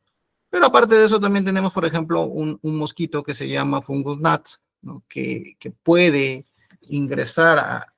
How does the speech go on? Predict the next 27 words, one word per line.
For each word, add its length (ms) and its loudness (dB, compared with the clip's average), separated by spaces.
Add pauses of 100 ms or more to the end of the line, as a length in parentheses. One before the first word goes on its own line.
a 120 -6
estos 300 -8
ambientes 600 0 (340)
y 140 -4
que 100 4
puede, 420 2 (120)
eh, 260 0
las 180 0
larvas 380 4
de, 160 -8 (140)
de 80 -12
este, 280 -12
de 140 -16
este 160 -12
mosquito 400 -6
puede, 400 0
este, 500 -10 (1400)
puede 280 6
alimentarse 760 2
de 80 -4
lo 140 -6
que 100 -10
son 260 -6
las 100 -2
raíces 520 0
del, 460 -10
del, 180 -16